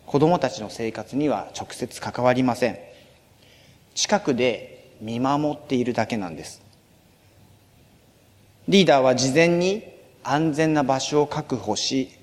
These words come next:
時間を決め、そして課題を与えていくんです。当然ながら子どもたちだけですので、そうした共同生活は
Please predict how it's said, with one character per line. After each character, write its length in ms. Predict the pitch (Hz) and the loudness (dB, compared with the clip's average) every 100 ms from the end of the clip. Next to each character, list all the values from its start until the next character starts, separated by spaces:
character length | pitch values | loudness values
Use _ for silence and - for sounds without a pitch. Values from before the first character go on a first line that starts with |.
| _ _ _ | _ _ _
時 140 | - 113 | -6 -2
間 280 | 131 120 120 | 0 0 -4
を 60 | |
決 160 | - 131 | -4 -2
め、 360 | 143 143 - - - - - _ - | 0 -2 -6 -18 -20 -20 -20 _ -8
そ 120 | 170 | -4
し 80 | - | 2
て 180 | - 151 | 2 2
課 160 | 135 | 2
題 260 | 131 135 139 | 2 4 4
を 220 | 170 - | 4 2
与 240 | 107 107 | -4 -6
え 40 | 107 | -6
て 100 | 110 | -6
い 60 | |
く 120 | 104 104 | -6 -6
ん 60 | |
で 100 | 85 | -8
す。 140 | - - _ _ _ _ _ _ _ _ _ _ _ _ _ _ _ _ _ _ - | -12 -18 _ _ _ _ _ _ _ _ _ _ _ _ _ _ _ _ _ _ 2
当 120 | 196 | 4
然 200 | 190 202 | 6 6
な 120 | 202 | 6
が 120 | 175 | 6
ら 120 | 127 117 | 4 2
子 140 | 147 | 2
ど 80 | 165 | 2
も 120 | 180 | 2
た 120 | 147 | 0
ち 120 | - | -4
だ 120 | 107 101 | -6 -6
け 100 | 131 | -4
で 100 | 113 | -4
す 100 | 113 | -8
の 160 | 101 | -12
で、 320 | 95 117 98 - | -10 -8 -8 -10
そ 160 | - | -8
う 40 | 123 | -6
し 80 | - | -4
た 120 | 120 | -2
共 220 | 135 127 | 2 2
同 140 | 127 | 2
生 200 | 120 123 | 2 0
活 240 | 113 101 107 | -2 -6 -2
は 300 | 113 110 | 0 0